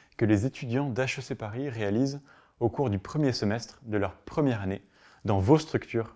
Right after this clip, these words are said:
de l'E S S. Les objectifs sont multiples. Qu'ils apprennent précisément à mieux connaître ces structures, qui ont cette particularité et cette force d'être dédiées à l'intérêt général, qu'ils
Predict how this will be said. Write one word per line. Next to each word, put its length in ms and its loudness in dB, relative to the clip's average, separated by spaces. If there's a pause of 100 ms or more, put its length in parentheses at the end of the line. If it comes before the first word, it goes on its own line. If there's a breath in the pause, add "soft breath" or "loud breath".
de 120 0
l'E 120 4
S 140 -2
S. 300 -14 (1700 loud breath)
Les 160 8
objectifs 520 4
sont 260 -2
multiples. 560 2 (800 soft breath)
Qu'ils 300 2
apprennent 460 0 (120)
précisément 640 0 (260 soft breath)
à 140 0
mieux 240 6
connaître 480 -2 (220)
ces 180 -4
structures, 580 -2 (360)
qui 180 -10
ont 260 -4 (300 soft breath)
cette 280 -6
particularité 680 -2
et 40 2
cette 220 -4
force 400 -8 (320 soft breath)
d'être 240 -2
dédiées 400 4
à 40 4
l'intérêt 260 -4
général, 400 -10 (360)
qu'ils 320 4